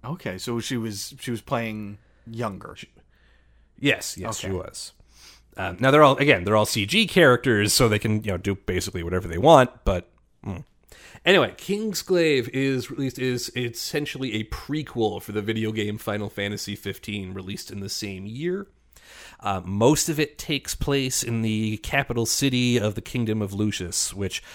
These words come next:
Speaker 2: all these words, you're thinking of castles and stuff, but no, this is a modern city with highways and skyscrapers and et cetera, but also with some magic that they've worked in. Uh, this kingdom's at war with an evil empire, because obviously, duh. Uh,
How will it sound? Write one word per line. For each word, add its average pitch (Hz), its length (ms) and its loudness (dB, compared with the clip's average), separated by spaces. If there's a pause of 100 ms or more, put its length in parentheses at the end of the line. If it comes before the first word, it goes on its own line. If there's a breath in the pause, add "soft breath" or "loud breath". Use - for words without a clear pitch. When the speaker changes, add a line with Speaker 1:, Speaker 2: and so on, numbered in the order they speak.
(180 loud breath)
Speaker 2:
all 135 160 2
these 175 180 -2
words, 170 400 2
you're 127 100 2
thinking 180 360 -2
of - 100 -6
castles 151 580 -2
and 117 100 -2
stuff, - 280 2
but - 100 0
no, 135 200 8
this 107 140 -2
is 135 100 0
a 131 80 4
modern 135 420 6
city 104 340 -2
with 85 160 -10
highways 131 640 4
and 110 120 -8
skyscrapers 113 880 -4
and 98 80 -12
et 98 80 -12
cetera, 98 460 -4 (340 loud breath)
but - 220 -2
also 143 420 0
with 147 160 0
some 135 240 -2
magic 127 460 0
that - 140 -10
they've 95 200 -6
worked 95 300 -6
in. 80 200 -10
Uh, 92 100 -8
this 107 180 -2
kingdom's 117 520 -2
at 113 140 -2
war 107 260 -2
with 104 140 -4
an 113 120 -8
evil 101 360 -8
empire, 135 560 -2
because 92 400 -8
obviously, 95 600 -4
duh. 127 340 2 (920 loud breath)
Uh, 90 340 -2